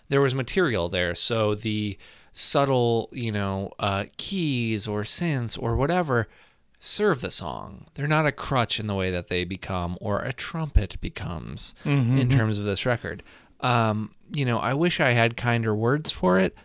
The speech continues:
Speaker 1: That's a Bosstones reference. Uh, but I don't.
Speaker 2: Well, that's the impression that I get. <laughs> Literally the only
Speaker 1: You're the
Speaker 2: Bosstones
Speaker 1: rascal
Speaker 2: reference.
Speaker 1: king.
Speaker 2: Uh, yeah, that's the, um,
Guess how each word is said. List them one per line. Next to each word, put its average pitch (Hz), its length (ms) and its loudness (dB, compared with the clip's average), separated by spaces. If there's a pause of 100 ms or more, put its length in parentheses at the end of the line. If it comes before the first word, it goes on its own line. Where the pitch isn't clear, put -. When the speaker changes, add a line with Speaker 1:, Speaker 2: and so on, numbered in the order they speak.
(160)
Speaker 1:
That's - 160 -12
a - 40 -16
Bosstones 156 560 -4
reference. 165 380 -2 (320)
Uh, 156 400 8
but 151 140 4
I 127 120 8
don't. - 520 -6 (640)
Speaker 2:
Well, 143 400 6 (1120)
that's 131 300 8
the 135 160 2
impression 139 600 6
that 117 140 2
I 160 200 12
get. - 540 4 (380)
<laughs> - 280 -12
Literally 147 600 6
the 151 240 -6
only - 380 -6
Speaker 1:
You're 202 260 8
the 196 140 12
Speaker 2:
Bosstones 127 180 10
Speaker 1:
rascal 123 520 12
Speaker 2:
reference. 107 160 4
Speaker 1:
king. 113 400 8 (960)
Speaker 2:
Uh, 123 560 6 (460)
yeah, 151 340 10
that's 143 400 8
the, 160 260 10
um, 131 560 8